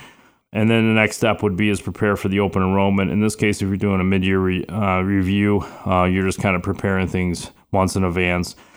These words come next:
kinda get some timelines on, on the calendar. And I tell you, this is gonna pay off if you get, plan ahead, yeah, even if it's early.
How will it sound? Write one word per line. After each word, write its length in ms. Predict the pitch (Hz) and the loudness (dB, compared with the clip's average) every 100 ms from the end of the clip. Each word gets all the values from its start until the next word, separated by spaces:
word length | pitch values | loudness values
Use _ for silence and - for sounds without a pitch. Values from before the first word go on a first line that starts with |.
| _ _ _ - | _ _ _ 0
kinda 180 | 107 | 2
get 140 | 95 98 | 2 0
some 160 | 95 | -2
timelines 600 | - 98 98 98 95 95 | 0 0 2 2 0 0
on, 240 | 95 92 - | 0 -2 -2
on 140 | 92 | -2
the 80 | 90 | -2
calendar. 460 | - 98 95 92 92 | 0 0 2 0 0
And 80 | |
I 60 | 90 | -2
tell 180 | 85 101 | 0 0
you, 100 | 98 | 2
this 180 | 101 95 | 0 -2
is 120 | 87 | -2
gonna 160 | 95 | -2
pay 180 | 82 95 | 0 0
off 360 | 92 92 90 98 | 4 4 2 -2
if 120 | 82 | -4
you 80 | 90 | -4
get, 320 | 92 69 85 - - | -4 -6 -12 -12 -4
plan 240 | 107 92 | 0 0
ahead, 420 | 82 101 101 101 - | 0 0 0 -2 -4
yeah, 260 | 92 95 85 | -4 -4 -2
even 240 | 92 101 | 0 0
if 100 | 98 | 0
it's 140 | 90 - | -2 0
early. 340 | 98 104 107 | 2 2 0